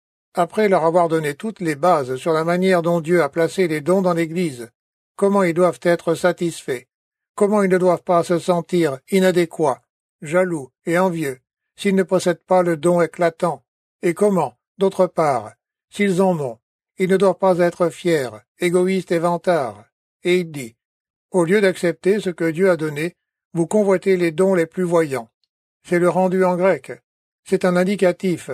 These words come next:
pas un impératif. Vous continuez à convoiter les dons spectaculaires.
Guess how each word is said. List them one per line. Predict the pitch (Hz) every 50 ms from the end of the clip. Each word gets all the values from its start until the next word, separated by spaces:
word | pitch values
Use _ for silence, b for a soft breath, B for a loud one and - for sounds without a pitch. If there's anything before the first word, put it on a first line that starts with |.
| 123 - _
pas | - 196 196
un | 185 175
impératif. | 175 170 160 170 160 156 165 165 165 190 180 165 - - - 127 - _ _ _ _ _ _ _ _ _ -
Vous | 180 185 165
continuez | - 208 214 180 - 208 196 190 175 156 147 135 131 - _ _ _ -
à | 190 180
convoiter | - 220 208 208 202 196 185 - - 175 160 160
les | 175 180
dons | 165 170 196 190 180
spectaculaires. | - - - 180 170 165 - 180 175 - 180 175 175 175 165 143 123 107 107 -